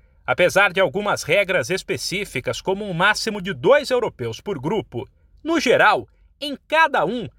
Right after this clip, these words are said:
entrarão mais uma equipe do pote dois, outra do pote três e outra do pote quatro. Quer dizer que potências como Holanda e Alemanha,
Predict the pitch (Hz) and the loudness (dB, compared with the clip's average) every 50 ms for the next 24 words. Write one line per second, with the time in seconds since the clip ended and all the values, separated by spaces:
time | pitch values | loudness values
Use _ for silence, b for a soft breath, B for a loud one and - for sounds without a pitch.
0 | _ _ _ - 330 320 - - 269 233 165 139 120 107 101 - - 135 160 175 | _ _ _ -6 -4 -2 2 4 4 6 6 4 2 2 -2 -6 -2 0 2 2
1 | 151 117 202 269 285 262 - - - 120 110 - 120 131 160 - - 120 117 - | 2 0 -2 0 0 0 -2 -2 -6 -10 -8 -8 -6 -6 -4 -2 -2 -2 -2 -2
2 | - 247 247 254 208 165 147 151 196 - - - - - _ _ _ _ _ _ | -6 -4 0 4 4 6 4 4 0 -4 -8 -10 -10 -12 _ _ _ _ _ _
3 | _ 147 185 254 277 277 - 240 214 165 139 - - 117 107 - - - _ - | _ 4 6 6 6 4 0 -4 -4 -6 -6 -6 -6 -8 -8 -8 -12 -18 _ -6
4 | 269 220 180 175 170 - - - - - - - - - _ _ _ - 339 294 | -4 -2 -2 -2 -4 -6 -8 -10 -12 -14 -16 -20 -20 -20 _ _ _ 0 4 4
5 | 240 190 175 - 226 233 247 262 _ _ _ _ _ _ - - 277 - - 180 | 4 4 2 0 -2 -2 -2 -4 _ _ _ _ _ _ -8 -8 -6 -2 0 0
6 | 156 - - 226 _ - 233 185 143 - _ - 113 107 92 _ _ _ _ _ | 0 -2 -4 -8 _ 2 2 2 2 2 _ -10 -14 -14 -14 _ _ _ _ _
7 | _ _ _ _ _ _ - 190 226 214 196 - 127 - 160 220 226 175 - - | _ _ _ _ _ _ 2 2 2 2 0 -2 -4 0 2 2 2 2 0 -4
8 | 185 - 220 170 - - 220 233 226 - - 202 156 - - - 214 220 220 226 | -2 0 0 0 0 -2 -6 -8 -8 -6 -4 -2 -2 -2 0 0 0 0 0 -2
9 | - - 208 202 196 196 214 240 262 254 220 226 254 240 - 233 226 233 240 233 | -2 0 2 2 4 4 2 2 2 2 4 4 2 2 2 2 2 2 2 0
10 | 214 226 240 226 190 139 117 107 95 | 0 0 -2 0 -2 -2 -4 -6 -8